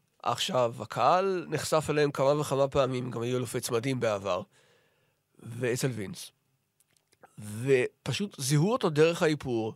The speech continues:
נראה לי שהם השתמשו באיפור כדי כביכול שלא תדע מי המתאבקים בעצם,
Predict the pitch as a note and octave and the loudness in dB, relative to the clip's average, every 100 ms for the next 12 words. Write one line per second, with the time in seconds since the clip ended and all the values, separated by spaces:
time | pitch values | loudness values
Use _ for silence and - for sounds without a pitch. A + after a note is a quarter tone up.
0 | - A#2 C3 D3 C#3+ A#2+ A#2+ C3+ B2 A#2 | -8 -6 -4 -2 -4 -6 -8 -6 -4 -2
1 | A#2 A#2 A2+ A#2 A#2 - D3 C3 B2 A#2 | -2 -2 -4 -4 -6 -4 -4 -2 -2 -4
2 | - - _ _ _ - C#3+ C#3 D3 - | -6 -20 _ _ _ -2 0 4 4 4
3 | - G#3+ D#3+ D3+ D#3 D3 D3+ C#3+ C3+ C#3+ | 4 6 6 2 0 4 6 6 4 4
4 | C#3 B2+ A#2+ A3 C#4+ G3 C3 - G2+ | 2 0 -2 0 2 4 4 2 -2